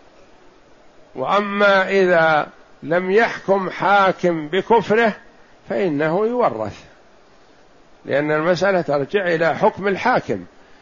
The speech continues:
ما يصلح أن يقول الورثة مثلًا: "فلان من أحد إخواننا ما يصلي، ما نعطيه من ميراث أبينا"، لا، ما يسوغ هذا، تكون المسألة فوضى.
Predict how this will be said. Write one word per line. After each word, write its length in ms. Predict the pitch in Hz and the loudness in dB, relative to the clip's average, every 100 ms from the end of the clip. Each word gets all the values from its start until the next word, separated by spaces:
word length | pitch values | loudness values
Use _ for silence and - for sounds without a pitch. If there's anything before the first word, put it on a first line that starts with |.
| - | -12
ما 180 | - 202 | -4 0
يصلح 400 | 240 202 202 160 | 0 0 0 0
أن 100 | 180 | 0
يقول 360 | 175 - 208 185 | -2 -2 -2 0
الورثة 720 | 165 165 196 180 180 175 165 | 0 0 2 2 2 0 0
مثلًا: 480 | 175 180 196 208 214 - - - - | 0 2 2 2 -2 -14 -20 -20 -6
"فلان 480 | 196 208 202 160 143 | -2 2 2 2 -2
من 140 | 156 | -6
أحد 320 | 175 156 180 180 | -6 -2 -2 0
إخواننا 480 | 156 185 214 190 | 0 2 2 2
ما 160 | 175 208 | 2 2
يصلي، 480 | 202 185 185 160 220 | 2 0 0 0 0
ما 180 | 233 208 | 0 0
نعطيه 340 | 156 170 160 | -2 -2 -2
من 520 | 147 156 165 156 160 | -2 -4 -4 -4 -4
ميراث 400 | 170 170 156 143 | -4 -2 0 0
أبينا"، 520 | 143 147 143 120 107 101 - - | -2 -4 -4 -6 -8 -12 -20 -16
لا، 160 | 180 156 | -8 -8
ما 200 | 185 233 | -6 -6
يسوغ 520 | 202 - 127 107 117 | -4 -4 -4 -4 -6
هذا، 240 | 120 113 117 - - - - - - - | -6 -6 -12 -20 -20 -20 -20 -20 -20 -16
تكون 260 | 143 131 185 | -10 0 0
المسألة 440 | 175 185 214 208 | 2 0 2 0
فوضى. 460 | 170 196 180 131 156 | 2 2 2 0 -2